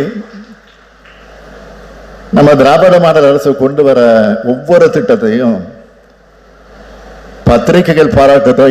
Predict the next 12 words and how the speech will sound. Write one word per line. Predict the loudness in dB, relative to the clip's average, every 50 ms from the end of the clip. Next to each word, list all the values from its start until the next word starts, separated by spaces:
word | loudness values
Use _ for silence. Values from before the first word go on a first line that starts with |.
| 0 0
இல்லையோ, | 0 0 0 0 0 0 -2 -4 -10 -16 -20 -20 -20 -20 -20 -20 _ _ -20 -20 _ _ _ _ _ _ _ _ _ -20 -20 -20 -20 -20 -20 -20 -20 -20 -20 -20 -20 -20 -20 -20 -14 -6 -2
பயன்பெறுகிற | 0 2 2 2 2 2 2 2 2 2 2 2 2 2 2 2 0 0
மக்கள் | -2 -2 -2 -2 -2 -2 -4 -6 -14 -16 -8 -4
பாராட்டிட்டு | -2 0 2 2 0 0 -2 -2 -2 -2 0
தான் | -2 -2
இருக்காங்க. | -2 -4 -6 -6 -8 -12 -16 -18 -20 -20 -20 -20 -20 -20 -20 -20 -20 -20 -20 -20 -20 -20 -20 -20 -20 -20 -20 -20 -20 -20 -18 -18 -16 -16 -16 -14 -14 -14 -12 -12 -14 -16 -14 -14 -14 -14 -16 -14 -14 -14 -14 -14 -14 -14 -14 -14 -14 -14 -16 -16 -16 -16 -16 -18 -18 -18 -18 -18 -18 -18 -18 -18 -18 -20 -20 -20 -20 -20 -20 -20 -20 -20 -10 -8 -6 -4
இல்லாத | -2 0 0 2 2 2 2 2 0 0 0
கற்பனை | -2 -2 -2 -2 -4 -2 -2 -2 -4 -4 -2
கதைகளுக்கு | -2 -2 0 0 -2 -2 -4 -4 -4 -4 -2
வடிவம் | 0 0 0 0 -2 -2
கொடுக்கறதையும், | -4 -4 -2 -2 -4 -4 -4 -4 -4 -2 -2 -2 -4 -4 -6 -10 -14 -20 -20 -20 -20 -20 _ _ _ _ _ _ _ -20 _ _ _ _ -20 -20 -20 -20 -20 -20 -20 -20 -20 -20 -20 -20 -20 -20 -20 -20 -20 -20 -20 -20 -20 -20 -20 -10 -4 -2 0 0
ஈரை | 2 2 2 4 4